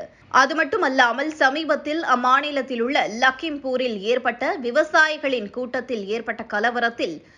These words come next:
பாஜகவினரின் தொடர்பு உள்ளதாக கூறப்படுவதால் கட்சிக்கு பெரிய அளவில் தர்ம சங்கடம் உண்டாகியுள்ளது. இந்த சூழலில் இக்கூட்டம் முக்கியத்துவம் பெறுவதுடன் செயற்குழு இப்போது விரிவாக்கம் செய்யப்பட்டுள்ளது.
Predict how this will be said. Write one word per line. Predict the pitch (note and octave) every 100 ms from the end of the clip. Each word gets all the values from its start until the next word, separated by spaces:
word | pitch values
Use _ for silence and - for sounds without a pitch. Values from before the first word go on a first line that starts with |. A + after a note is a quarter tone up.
| A3
பாஜகவினரின் | D4 E4 F4 E4 D#4 D4 C#4 C4 A3+
தொடர்பு | B3+ B3 C4 A#3+
உள்ளதாக | A#3 A#3+ A#3+ A3+ B3 B3
கூறப்படுவதால் | A#3+ A#3+ A3+ A3 A3 G#3+ D4+
கட்சிக்கு | C#4 B3 - C#4 C#4
பெரிய | C4 C4 D#4+
அளவில் | B3+ A#3 A#3+ G#3+
தர்ம | A3 A#3+ D#4
சங்கடம் | D#4 A3+ A3 G3+ G#3
உண்டாகியுள்ளது. | G#3 A3 G3+ G#3 F#3 G3+ G#3+ - - _ _ _
இந்த | B3+ C#4 C#4+
சூழலில் | C#4 C4+ C4 C4 E4
இக்கூட்டம் | - A#3+ C#4 C#4 D#4+ D#4+
முக்கியத்துவம் | A#3+ G#3+ D#4 D#4+ D4+ C4 A3+
பெறுவதுடன் | G#3 A3+ A3 C#4 G3+ - - _
செயற்குழு | - D4+ E4+ - D#4 D#4
இப்போது | B3 A#3+ C4+ B3+ B3
விரிவாக்கம் | B3 C#4 D4+ - A#3+
செய்யப்பட்டுள்ளது. | A#3 G3+ G3 G3+ G#3 G3 G#3+ -